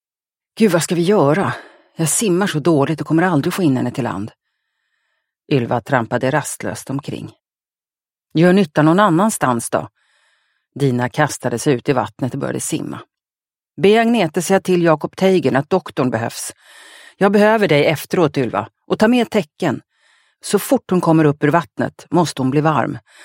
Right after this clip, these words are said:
Förstår?" Gutturala skrik av rädsla från kvinnan blandade sig med ljudet av vattenplask och dränkte Dinas sista ord. Men det var inte svårt att gissa sig till fortsättningen. Dina trodde inte att de skulle få Randine välbehållen i land.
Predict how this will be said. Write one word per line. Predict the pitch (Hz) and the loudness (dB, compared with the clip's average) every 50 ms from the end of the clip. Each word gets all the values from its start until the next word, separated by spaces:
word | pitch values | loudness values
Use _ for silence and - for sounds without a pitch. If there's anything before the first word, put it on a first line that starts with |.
| - - _ - | -20 -20 _ -8
Förstår?" | - 160 - - 208 190 151 - - _ _ _ _ _ _ _ _ _ _ _ _ _ _ _ _ _ _ _ _ _ _ _ _ _ _ _ _ _ _ _ _ _ _ _ - | -6 -4 0 2 2 2 2 0 -4 _ _ _ _ _ _ _ _ _ _ _ _ _ _ _ _ _ _ _ _ _ _ _ _ _ _ _ _ _ _ _ _ _ _ _ -2
Gutturala | 147 143 - 165 156 147 135 135 139 156 151 | -2 0 2 4 4 4 4 4 2 0 -2
skrik | - - - 190 180 156 123 - - | -2 -4 -2 0 0 0 0 -2 -2
av | 123 123 | -2 -2
rädsla | 147 165 139 110 107 - - - 160 156 | 0 0 0 -2 -2 -6 -6 -6 -4 -4
från | - 151 147 | -2 0 -2
kvinnan | 147 - 165 135 117 120 113 110 104 | -2 -2 -2 -4 -2 -4 -4 -4 -4
blandade | 117 151 160 151 117 117 113 123 120 120 | -4 -2 -2 0 0 -2 -2 -2 -2 -2
sig | - - 139 127 | -2 -2 -2 -2
med | 131 139 | 0 0
ljudet | 139 135 123 113 - 123 113 - | 0 -2 -2 -4 -4 -6 -6 -6
av | 113 110 | -6 -6
vattenplask | 143 139 - _ - 113 104 - - - - - - - - - - _ - - - - - - 151 | -6 -8 -8 _ -10 -10 -10 -8 -6 -6 -8 -8 -8 -12 -14 -14 -18 _ -20 -20 -20 -20 -20 -8 -4
och | - 165 | -4 -2
dränkte | 147 147 190 160 120 120 120 - - 170 | 0 2 2 2 0 -2 -4 -4 -4 -4
Dinas | 151 156 165 127 - 85 107 135 - - | -2 -2 -2 -2 -2 -4 -4 -6 -8 -8
sista | - - 185 147 - - - 143 | -6 -4 -4 -4 -4 -4 -6 -6
ord. | 123 87 - - - - _ _ _ _ _ _ _ _ - - - - - | -6 -6 -8 -12 -18 -20 _ _ _ _ _ _ _ _ -20 -20 -20 -8 -2
Men | - 151 | 2 2
det | 151 | 4
var | 151 151 | 4 4
inte | 143 135 - 156 | 2 0 0 -2
svårt | - - 151 147 139 | 0 0 0 2 2
att | 143 139 143 | 0 -2 0
gissa | 156 143 - - 147 | -2 -2 -2 -2 -4
sig | 143 - 147 | -4 -6 -6
till | - 143 131 | -4 -6 -4
fortsättningen. | - 160 143 113 - - 175 165 - - - 135 - - - 113 - _ _ _ _ _ _ _ _ _ _ _ _ _ - | -4 -4 -6 -6 -6 -8 -8 -8 -8 -8 -8 -6 -6 -8 -10 -12 -18 _ _ _ _ _ _ _ _ _ _ _ _ _ -2
Dina | 143 160 151 139 147 147 143 | 2 2 4 4 4 4 2
trodde | 139 - 165 147 135 - | 0 0 -2 -2 0 2
inte | 156 147 127 131 | 2 2 0 0
att | 123 | -4
de | - 123 | -4 -6
skulle | - - - 131 135 | -8 -6 -4 -4 -4
få | - - 113 123 | -4 -4 -2 -2
Randine | 135 143 147 147 156 127 113 117 123 | 0 0 0 0 0 0 -2 -2 -2
välbehållen | 127 147 127 110 - - 107 104 110 107 110 127 | 0 0 -2 -2 -4 -6 -8 -8 -8 -6 -6 -6
i | 123 | -6
land. | 117 123 117 123 - - - | -6 -6 -6 -8 -10 -14 -16